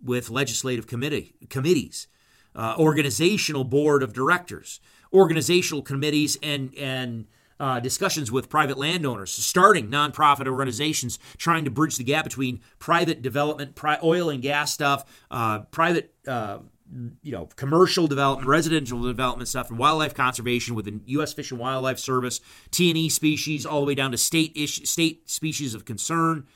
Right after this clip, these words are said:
There was a shit ton that I was involved with through the bulk of the middle of two thousands that was not online, that I did not share within s-, any sort of website module.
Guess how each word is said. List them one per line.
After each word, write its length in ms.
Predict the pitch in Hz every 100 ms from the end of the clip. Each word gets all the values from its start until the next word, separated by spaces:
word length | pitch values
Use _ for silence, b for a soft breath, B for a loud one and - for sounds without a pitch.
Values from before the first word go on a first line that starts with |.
| b b b b b b _ _ _ _ -
There 240 | 131 214
was 140 | 233
a 40 | 110
shit 360 | - - 214
ton 180 | - 165
that 140 | 156 147
I 80 |
was 160 | 135 120
involved 480 | 110 127 143 143 110
with 240 | 117 107
through 480 | - - - 135 127
the 80 | 107
bulk 340 | 131 135 139
of 120 | 127
the 60 | 110
middle 300 | 110 123 117
of 100 | 110
two 160 | - 107
thousands 560 | 127 156 165 - - b b b
that 220 | 143 -
was 300 | 147 175 -
not 260 | 180 175 -
online, 500 | 156 143 139 117 87
that 100 | 120
I 80 |
did 120 | 127 151
not 160 | 160
share 380 | - - 180 147
within 300 | 131 131 127
s-, 160 | 120 -
any 160 | 147
sort 260 | 135 131 139
of 160 | 127 113
website 440 | 127 123 123 113
module. 400 | 127 156 - -